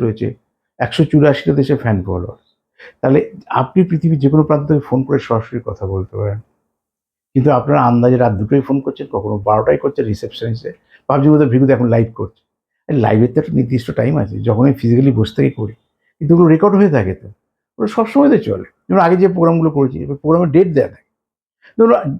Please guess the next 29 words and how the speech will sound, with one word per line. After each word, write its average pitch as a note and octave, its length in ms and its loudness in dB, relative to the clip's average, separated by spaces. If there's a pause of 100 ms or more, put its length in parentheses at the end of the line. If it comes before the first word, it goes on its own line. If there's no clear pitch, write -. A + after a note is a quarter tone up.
(140)
যে C#3+ 140 4
প্রোগ্রামটা E3+ 340 2
আঠাশ D3+ 260 0
তারিখে B2 300 -2
আছে, G#2 280 -6
সেই F3 140 -4
প্রোগ্রাম E3+ 200 -2
আজকে C#3+ 260 0
খুঁজলে D#3 240 0
আপনি C#3 120 -2
পাবেন B2+ 280 -2
কী B2+ 100 -6
করে? C3 200 -8 (840)
আঠাশ F#3 260 0
তারিখে A3 180 2
চলে A3+ 240 4
গেছে, A#2 340 0 (680)
ওই G3+ 120 2 (100)
প্রোগ্রামটা A#3 420 4
পাবেন, C3+ 380 0
কিন্তু E3 300 -6
ওই G3 120 2
প্রোগ্রামে G3+ 440 0
আপনি G3+ 400 0 (120)
ফোন A#3 180 2
করলে A#3 200 2
পাবেন D#3+ 280 2
কী A2 100 -4
করে? F#2 200 -12